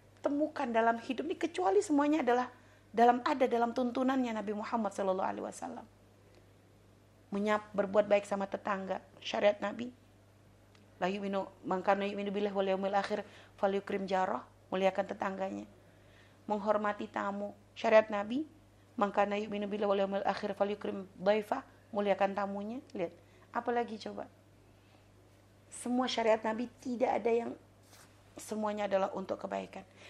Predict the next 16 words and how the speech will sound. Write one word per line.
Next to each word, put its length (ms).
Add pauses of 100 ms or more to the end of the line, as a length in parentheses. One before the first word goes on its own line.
(100)
Bahkan 420
sampai 380
hal 180
kecil, 560 (380)
hal 160
urusan 480
ngetok 400
pintu 560
rumah, 340 (640)
masuk 400
ke 80
dalam 240
rumah, 340 (140)
diajarin 560
sama 240
Nabi. 260